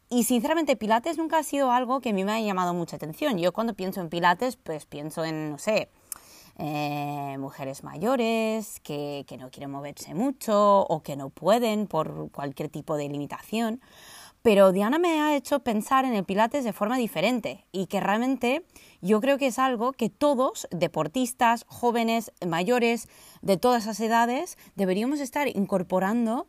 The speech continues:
diferentes tipos de Pilates en, en nuestras rutinas de entrenamiento. Y bueno, la verdad que me ha encantado hablar con ella porque también hablamos mucho de la mentalidad. Ya sabéis que el tema de la mentalidad me encanta y siempre sale en estas conversaciones.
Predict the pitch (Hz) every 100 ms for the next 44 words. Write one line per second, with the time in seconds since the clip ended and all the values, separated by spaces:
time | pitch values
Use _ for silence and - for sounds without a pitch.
0 | - 190 196 196 185 196 277 247 240 302
1 | 208 160 180 214 214 294 - 202 185 180
2 | 175 175 170 165 165 165 - 233 165 156
3 | 190 247 220 180 151 143 196 277 233 107
4 | _ _ - - - - - - - 226
5 | 220 180 151 160 175 202 269 240 240 233
6 | 208 202 170 190 190 208 202 202 196 196
7 | 196 214 233 208 180 160 165 170 208 202
8 | 185 190 165 175 185 180 - 139 139 143
9 | 139 139 139 190 202 156 - 139 104 -
10 | - 147 139 139 139 135 147 147 151 143
11 | 143 147 147 151 - 165 147 151 143 208
12 | 262 277 349 - 165 - 160 - - 147
13 | 147 147 143 147 - 143 156 151 156 226
14 | 277 359